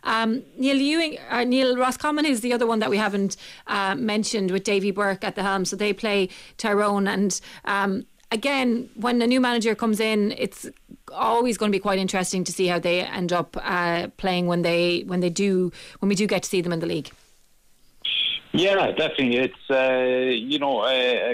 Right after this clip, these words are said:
Speaker 2: quite a task for Davy Burke to take on. You know, really, uh, and this is in no way to, uh, to take away from what Roscommon have achieved, and, you know,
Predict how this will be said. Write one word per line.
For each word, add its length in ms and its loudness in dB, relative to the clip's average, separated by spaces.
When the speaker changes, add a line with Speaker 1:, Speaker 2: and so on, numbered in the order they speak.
Speaker 2:
quite 220 -2
a 40 -2
task 280 -2
for 80 -4
Davy 300 -2
Burke 320 -2
to 80 -6
take 260 0
on. 300 2
You 100 -2
know, 140 -2
really, 560 2
uh, 200 -2
and 180 0
this 160 0
is 140 0
in 140 4
no 260 2
way 440 2
to, 300 2
uh, 220 0
to 120 -14
take 200 -2
away 200 2
from 120 -6
what 160 0
Roscommon 420 -2
have 120 0
achieved, 420 0
and, 280 0
you 100 0
know, 280 2